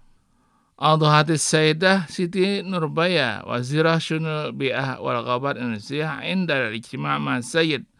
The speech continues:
رشدي حبيبي محافظ غورونتالو لبعث مشروع إنشاء سد بوني هولو بوني بولانغو مؤخرا،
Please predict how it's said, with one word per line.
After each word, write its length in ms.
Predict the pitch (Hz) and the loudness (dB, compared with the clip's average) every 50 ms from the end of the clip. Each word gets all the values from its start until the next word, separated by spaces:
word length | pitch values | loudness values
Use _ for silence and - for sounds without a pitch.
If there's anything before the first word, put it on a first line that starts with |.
| _ _ _ _ _ _ _ _ - | _ _ _ _ _ _ _ _ -2
رشدي 540 | 196 196 - - 165 147 123 107 92 - - _ _ _ _ - | 0 0 0 0 -2 -2 -2 -2 -4 -8 -14 _ _ _ _ -16
حبيبي 640 | - - 135 139 143 - 123 113 117 127 139 143 143 | -8 -4 -2 -2 -2 0 -2 -2 -2 0 -2 -2 -2
محافظ 580 | 139 123 107 127 139 143 147 151 139 135 - 139 143 | -2 -4 -4 -4 -4 -4 -4 -6 -8 -8 -8 -10 -6
غورونتالو 720 | 143 127 113 110 107 104 - 127 135 139 143 143 147 156 - _ _ _ _ _ _ - | -4 -4 -4 -4 -6 -6 -4 -4 -2 -2 -2 -2 -4 -6 -8 _ _ _ _ _ _ -8
لبعث 420 | 135 131 127 151 160 160 160 170 | -6 -4 0 2 2 2 2 0
مشروع 600 | 160 156 147 131 120 110 - 147 147 143 147 151 | -2 -4 -2 -4 -4 -4 -4 -4 -4 -4 -4 -6
إنشاء 480 | 147 139 123 113 - 147 143 120 135 147 | -6 -6 -6 -6 -4 -4 -4 -4 -4 -6
سد 400 | 135 - - - 156 151 147 - _ _ _ _ _ _ _ - | -8 -8 -4 -2 0 0 -2 -2 _ _ _ _ _ _ _ -8
بوني 420 | 143 143 139 139 135 135 131 120 | -4 -2 -2 0 0 -2 -2 -2
هولو 540 | 117 127 151 180 175 160 127 107 95 104 - _ _ _ _ _ _ _ _ _ _ _ - | -2 0 0 2 2 2 0 -2 -4 -10 -12 _ _ _ _ _ _ _ _ _ _ _ -6
بوني 600 | 170 143 143 143 143 143 139 139 139 135 - - - - - _ _ _ _ _ | -2 0 0 2 0 0 0 0 -2 -2 -6 -8 -14 -20 -20 _ _ _ _ _
بولانغو 800 | - 143 151 139 135 139 156 170 190 190 180 170 170 170 170 185 - _ _ _ _ - | -8 -2 0 2 4 4 4 4 4 4 2 0 0 -2 -4 -8 -10 _ _ _ _ -6
مؤخرا، 640 | - 139 127 117 - - 165 170 170 143 120 107 | -2 -2 0 0 0 0 2 2 2 2 0 -2